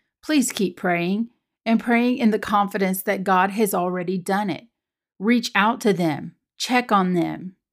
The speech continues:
Don't say, "If there's anything I can do, let me know." Pray about what God may want you to do and say to them, "Can I come mow your yard?" Or if you like to cook,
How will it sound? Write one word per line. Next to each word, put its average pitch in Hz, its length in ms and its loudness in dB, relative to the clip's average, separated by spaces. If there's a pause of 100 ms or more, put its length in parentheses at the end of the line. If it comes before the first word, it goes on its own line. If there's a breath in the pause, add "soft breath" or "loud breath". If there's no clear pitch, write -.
Don't 233 280 2
say, 190 340 2
"If 196 180 -2
there's 240 240 2
anything 240 400 4
I 185 140 0
can 190 220 0
do, 185 260 4
let 170 160 -4
me 180 120 -2
know." 160 460 -2 (320)
Pray 247 300 2
about 202 280 4
what 202 280 0
God 190 460 0
may 208 180 2
want 185 300 0
you 196 140 -6
to 220 140 -2
do 165 460 -2
and 196 140 -4
say 208 260 0
to 202 120 4
them, 165 320 -2 (340)
"Can - 180 2
I 240 140 4
come 359 280 2
mow 175 120 4
your 190 180 2
yard?" 180 560 0 (140)
Or 233 180 4
if 233 120 0
you 202 80 2
like 185 200 2
to 175 100 -6
cook, 226 420 -2